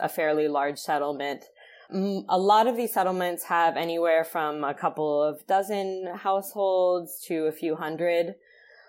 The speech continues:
And there are several reasons for this. Some of it is, is the geography of Bangkok. A lot of the settlements are along canals, and the canals have kind of woven throughout the city. Some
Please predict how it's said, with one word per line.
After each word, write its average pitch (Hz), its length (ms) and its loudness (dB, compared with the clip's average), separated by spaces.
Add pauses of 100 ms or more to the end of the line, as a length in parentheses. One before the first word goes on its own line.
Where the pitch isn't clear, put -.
And 220 360 0
there 240 220 4
are 247 60 0
several 311 480 4
reasons 196 640 -2
for 277 180 2
this. 320 240 4 (240)
Some 233 240 0
of 269 160 2
it 277 140 4
is, 208 320 4
is 190 420 -2
the 185 120 0
geography 180 760 2
of 220 80 2
Bangkok. 233 420 -2
A 214 60 0
lot 185 220 4
of 180 80 -6
the 170 80 -10
settlements 175 440 -4
are 175 120 2
along 165 280 -2
canals, 156 540 -2
and 170 100 -6
the 160 60 -6
canals 151 640 -4
have 160 140 -4 (440)
kind 170 160 -6
of 156 140 -6
woven 156 380 0
throughout 151 400 -2
the 156 80 -4
city. 175 500 -4 (460)
Some 254 500 2